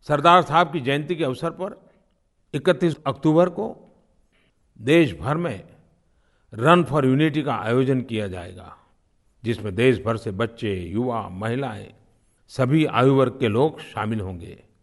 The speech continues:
मेरा आप सभी से आग्रह है कि आप भी Run for Unity, आपसी सद्भावना के उत्सव में भाग लें। मेरे प्यारे देशवासियों,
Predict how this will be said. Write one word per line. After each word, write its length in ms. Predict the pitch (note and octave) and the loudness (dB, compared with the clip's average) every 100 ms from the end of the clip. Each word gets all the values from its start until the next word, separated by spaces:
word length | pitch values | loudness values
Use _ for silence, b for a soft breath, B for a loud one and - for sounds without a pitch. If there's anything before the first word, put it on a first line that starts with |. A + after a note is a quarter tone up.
| _ _ _ _ _ _ | _ _ _ _ _ _
मेरा 240 | G#2+ G#2+ G#2 | -6 0 0
आप 420 | G#2 A2 A#2+ G#2 | 0 0 0 -2
सभी 300 | - B2+ E3 | -6 0 0
से 140 | D#3+ | 2
आग्रह 320 | B2 G#2 G#2 G2 | 0 0 -2 -4
है 340 | G2 F2+ E2 _ _ _ _ _ _ - | -8 -12 -14 _ _ _ _ _ _ -16
कि 100 | - - | -10 -2
आप 200 | A2+ G2+ | -2 -2
भी 540 | F2 C3 E3 - - - _ _ _ _ - | -2 -2 -2 -4 -12 -20 _ _ _ _ -10
Run 300 | F#2+ D3+ E3 | 0 2 2
for 220 | A#2 C#3+ | 2 2
Unity, 680 | A#2 B2+ B2+ A2 G2 - - _ _ _ _ _ _ - | 2 2 2 0 -10 -14 -20 _ _ _ _ _ _ 2
आपसी 440 | C#3 C#3 C#3+ C#3+ | 2 2 -2 -4
सद्भावना 680 | A#2+ B2 F2 D#2+ A#2+ C3 A2+ | -2 -4 -4 -2 0 2 0
के 220 | A2+ G#2+ | -2 -4
उत्सव 400 | G#2 G2+ - C#3 | -4 -6 -6 -4
में 380 | D3+ F#3+ - - _ _ _ G2+ | -2 -4 -8 -18 _ _ _ -18
भाग 380 | E2 G2+ F#2 | -10 -8 -8
लें। 220 | F2+ E2+ - _ _ _ _ _ _ _ - | -10 -18 -20 _ _ _ _ _ _ _ 0
मेरे 200 | D3 D3+ | 4 4
प्यारे 260 | D#3+ D3+ | 4 2
देशवासियों, 960 | D3+ D#3 D3+ D3+ D#3 F3+ G3 G3+ - | 4 2 2 -2 -4 -4 -6 -8 -14